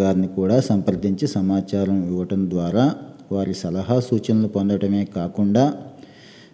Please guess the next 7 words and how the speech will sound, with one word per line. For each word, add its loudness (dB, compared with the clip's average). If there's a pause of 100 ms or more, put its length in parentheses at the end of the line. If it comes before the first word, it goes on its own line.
(160)
ప్రభుత్వం 6 (720)
ఏదైతే 4
కంటైన్మెంట్ 6
యాక్టివిటీస్, 4 (720)
కోవిడ్ 6
మెజర్స్ 4 (160)
తీసుకుంటుందో 4